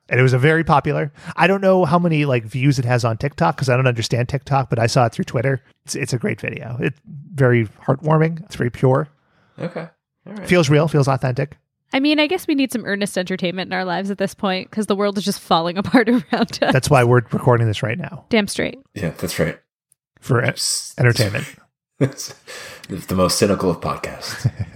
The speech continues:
Speaker 1: <laughs>
Speaker 3: Irony free.
Speaker 2: Mm-hmm.
Speaker 1: So Chuck and Tabe
Speaker 2: Hashtag stop the steal.
Speaker 1: <laughs> kick a door down, uh, with their feet. It's a lot of kicking, like, steel doors in.
Speaker 3: Why didn't they
Speaker 1: On
Speaker 3: just open the
Speaker 1: submarines and
Speaker 3: door?
Speaker 1: stuff
Speaker 3: It was on
Speaker 1: because it
Speaker 3: hinges.
Speaker 1: was locked.
Speaker 3: Uh-huh.
Speaker 1: You had to kick it in with your fucking kata.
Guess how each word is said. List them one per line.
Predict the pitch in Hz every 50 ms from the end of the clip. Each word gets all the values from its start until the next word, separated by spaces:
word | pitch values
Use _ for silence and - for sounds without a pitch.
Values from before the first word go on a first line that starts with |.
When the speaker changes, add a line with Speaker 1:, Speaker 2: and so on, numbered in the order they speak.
| 151 - _ _
Speaker 1:
<laughs> | - - -
Speaker 3:
Irony | 196 214 220 226 226 220
free. | - - - - - _ _ _ _ _ _ _ _ _ _ _ _ _ _ _ _ -
Speaker 2:
Mm-hmm. | - 95 117 139 165 165 _ _ _ _ _ _ _ _ _ _ _ _ _ _ _
Speaker 1:
So | 139 - 170
Chuck | 143 - 196 208 -
and | 180 147 123 117 113
Tabe | 107 - 127 123 113 104 98 101 101 98
Speaker 2:
Hashtag | 98 95 - - 87 -
stop | - - - -
the | - -
steal. | - - - - _
Speaker 1:
<laughs> | - - - - - - - - - 139 - - - - - - 165 - _ _ - - - - - - - - - - -
kick | - 226 247 208
a |
door | 135 139 139 147
down, | 139 120 104 104 104 113 110 113 - 247
uh, | 156 113 107 104 104
with | 117 113 -
their | 117 107
feet. | - - 135 147 - _ _ - 139 - _
It's | _ -
a | 254
lot | 262 269 254
of | - -
kicking, | - 180 151 165 147
like, | 131 123 -
steel | - - 156 135 127
doors | 117 113 107 113 113
in. | 147 143 143 139 - _ _ _ _ _ _ _ _ _ _ _
Speaker 3:
Why | - 403 427
didn't | 415 370 349
they | 294 262
Speaker 1:
On | 233
Speaker 3:
just | 220 - -
open | - 120 110 104
the | 107
Speaker 1:
submarines | 117 - 190
and | 208 233
Speaker 3:
door? | 277
Speaker 1:
stuff | - 165 151
Speaker 3:
It | 370
was | 427 381
on | 427 415
Speaker 1:
because | 285
it | 277
Speaker 3:
hinges. | 240 226 190
Speaker 1:
was | 254 330
locked. | - 277 311 285 - - - - - _ _ _ _ _ _ _ _ -
Speaker 3:
Uh-huh. | 233 247 226 180 208 381 415 - _ _ _
Speaker 1:
You | 139 135 170
had | 175 151
to | -
kick | - 202 -
it | 185
in | 202 233 214
with | 151 - -
your | 110
fucking | - - - 165 - 180 156 123
kata. | - - - 180 - - - - -